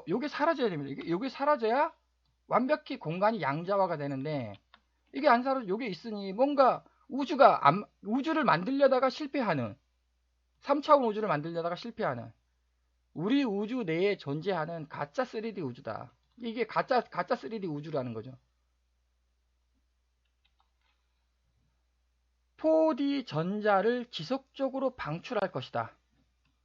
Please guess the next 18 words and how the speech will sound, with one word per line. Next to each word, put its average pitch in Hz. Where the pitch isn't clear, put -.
우선 214
뉴트리노 277
스타는 214
이게 185
없습니다. 143
이게, 113
요게, 131
이게, 156
요게 208
없다라는 220
말은 151
일단 196
사 -
차원 269
세계에서는 202
이게 196
전자죠. 139
전자. 110